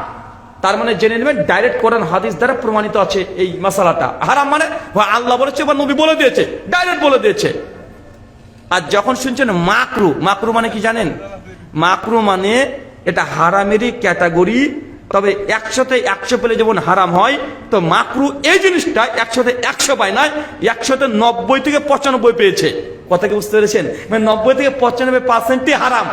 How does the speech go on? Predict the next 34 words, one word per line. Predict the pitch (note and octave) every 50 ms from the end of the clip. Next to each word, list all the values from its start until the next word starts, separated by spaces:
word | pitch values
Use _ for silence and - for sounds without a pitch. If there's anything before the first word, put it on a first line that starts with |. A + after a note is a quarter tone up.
| - - - - -
মাত্র | G3+ A#3 A#3 A#3 B3
পাঁচ | - - - A3+ G3+ A3+ C4+ D4+ D#4 D#4+ D#4+ D#4+ D#4+ D#4 C#4
নাম্বার | C#4 D4+ D4 C#4+ D4 C4+
পায় | D4 - C#4 C#4 D4 D4
নাই, | C#4+ C#4+ C4 A#3 - A#3+ - -
এই | G#3 A3+
জন্য | G#3+ C4 B3+ A3+
হারাম | E3 G3+ A3 A3+ A3+ G#3
হয় | F#3 F3+ F#3+ F3
নাই। | D3 B2 - - - - - - - - - - - - C#4 - - - - C4 C4+ B3 A3+ A#3+ A#3+ A#3 A3+ G#3+ G#3 G3+ G3 - - - - G#3+ G#3+ G3+ - - - - - - - - - - - - - - - - -
মানে | - D3 F3 F#3+
বিড়ি | D#3+ D#3 G#3 A3
সিগারেট | - - A#3+ A#3+ A#3 E3+
জর্দা | D#3+ A3 A3 G#3+ A#3 A3
যেটা | A3 A3+ A3+
দেখছেন | A3 A3+ A3 - - B3+
না, | C4 C4 A3+ D#3 C3 - - - - - - - - - - - - - - - D3
মদ | D#3+ E3+ F3+ F#3 G3 G#3 A#3 B3+ - -
আর | G3+ F#3+
বিড়ি | E3+ F3+ G#3 G#3+
সিগারেট | G#3 A#3+ A3+ G3+ E3
জর্দা | G#3+ G#3+ F#3+ A3
মানে | A3+ A3 A3
পার্থক্য | A3 A3 A3 A3+ A#3 A#3
কি | - A#3 A#3
বুঝলেন | A3 G#3 F3+ A#3 A3+
তাহলে? | - A3+ G#3 A3+ A#3+ - - - - - - - - - - -
হুজুর | D#3+ E3+ G#3+ A#3 F3+
যদি | F#3 A#3 A3+
বলে | G#3+ A#3 A3+ A3
বিড়ি | D#3+ A3 A3 A3
সিগারেট | - A#3 A3+ A3 E3 -
জর্দা | G#3+ G#3+ - A3 G#3
মাকরু | G3 G#3 A#3 B3 B3 - - G#3+ F#3+ F3 C#3+ - - -